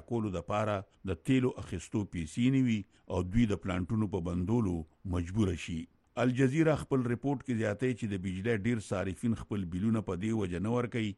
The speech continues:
چې هغوی ته د خپل ضرورت بجلی نه ورکولی کیږي. د دې د لاسه د بجلی د تقسیم کمپنۍ خپل زاړه لینونه نشي نوي کولی او دا شان بجلی نوره زیاته ضایع کیږي. د پاکستان د بجلی چارواکي وایي چې د زړو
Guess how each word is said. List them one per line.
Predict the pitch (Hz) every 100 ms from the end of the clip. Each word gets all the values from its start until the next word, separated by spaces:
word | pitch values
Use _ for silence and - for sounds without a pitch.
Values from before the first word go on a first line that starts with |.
| _
چې | - 101
هغوی | 98 120 117
ته | 110
د | 92 101
خپل | 117 101
ضرورت | 95 95 104 85
بجلی | 85 85 104 98
نه | 95
ورکولی | 85 - 90 90 78
کیږي. | 87 82 85 85 - _ 98
د | 95
دې | 120 117
د | 110
لاسه | 113 113 107
د | 95
بجلی | 90 87 107 107
د | 101 -
تقسیم | - - 110 -
کمپنۍ | 85 87 104 110 110 - - -
خپل | - 123 101
زاړه | 98 107 113
لینونه | 101 98 110 92 92 - 98
نشي | 98 127 135
نوي | 131 120
کولی | 123 113 107 98 - 90
او | 98
دا | 117 120 123
شان | 107 85
بجلی | 90 95 113 104
نوره | 135 113 92
زیاته | 101 95 85 87
ضایع | 92 87 -
کیږي. | 101 85 92 87 - - 107
د | 113
پاکستان | 107 113 101 131 135 123
د | 101 95
بجلی | 98 117 107 113
چارواکي | 104 107 110 - 98
وایي | 110 117 117 - _
چې | 123 113
د | 110
زړو | 113 127